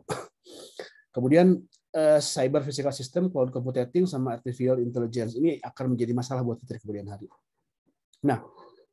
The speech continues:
apa yang tertunda nih dalam masa <clears throat> perubahan masa era four point oh? Pertama adalah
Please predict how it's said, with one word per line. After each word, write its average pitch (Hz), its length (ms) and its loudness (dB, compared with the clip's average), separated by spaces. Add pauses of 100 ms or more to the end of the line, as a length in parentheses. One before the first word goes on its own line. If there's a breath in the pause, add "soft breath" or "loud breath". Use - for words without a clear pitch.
(340)
apa - 240 0
yang 208 160 6
tertunda 190 400 8
nih 147 160 6
dalam 120 160 6
masa 127 400 0
<clears throat> 240 680 4
perubahan 127 440 0
masa 123 400 -6
era 117 320 -6
four 120 160 -6
point 117 240 -2
oh? 151 400 2
Pertama 135 400 0
adalah 143 320 0